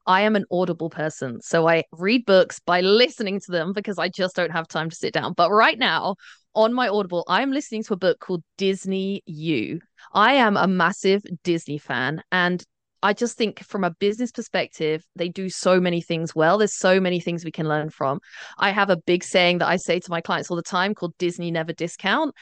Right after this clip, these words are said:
So when they feel like they need to drop their prices to make sales, I'm like, "Remember, Disney never discount."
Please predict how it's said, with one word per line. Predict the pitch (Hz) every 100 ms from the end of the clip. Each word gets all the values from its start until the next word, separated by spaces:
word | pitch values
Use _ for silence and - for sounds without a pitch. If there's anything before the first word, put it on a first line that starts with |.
| -
So | - 190
when | 185
they | 180
feel | 175 202 208
like | 196
they | 208
need | 202 202
to |
drop | 190 202 -
their | 180
prices | 175 180 196 226 240
to | 190
make | 180 -
sales, | 160 180 180
I'm | 202
like, | 180
"Remember, | 170 180 254 349 294
Disney | 262 294 262
never | 240 226
discount." | 254 - 196 175